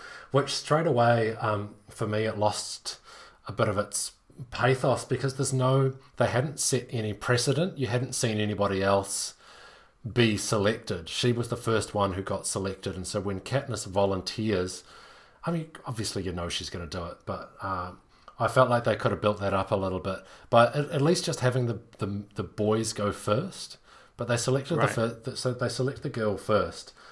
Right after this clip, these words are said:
Speaker 1: and there was no real, so there was no real surprise and no real tension.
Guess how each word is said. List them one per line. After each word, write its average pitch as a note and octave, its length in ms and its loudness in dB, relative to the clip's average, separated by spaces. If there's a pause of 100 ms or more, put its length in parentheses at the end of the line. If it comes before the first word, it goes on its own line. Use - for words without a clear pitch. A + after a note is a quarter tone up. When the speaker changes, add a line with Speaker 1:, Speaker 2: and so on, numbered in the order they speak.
(160)
Speaker 1:
and G#2 160 -6
there G#2 60 2
was G#2 160 -2
no A#2+ 120 2
real, A2+ 280 2
so - 160 -4
there G#2+ 100 -6
was G#2+ 120 -8
no B2+ 100 0
real B2+ 160 2
surprise F#2+ 600 0
and F#2 100 -6
no F#2+ 100 0
real F#2 200 -2
tension. F#2 600 -6